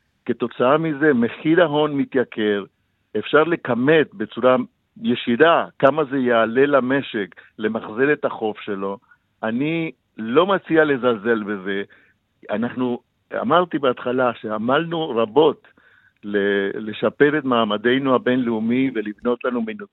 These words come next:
מוניטין. זה תהליך ארוך ומייגע. לקלקל את זה לא לוקח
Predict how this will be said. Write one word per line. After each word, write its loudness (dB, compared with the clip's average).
מוניטין. -4
זה -2
תהליך 0
ארוך 2
ומייגע. 2
לקלקל 2
את -4
זה 4
לא 4
לוקח 2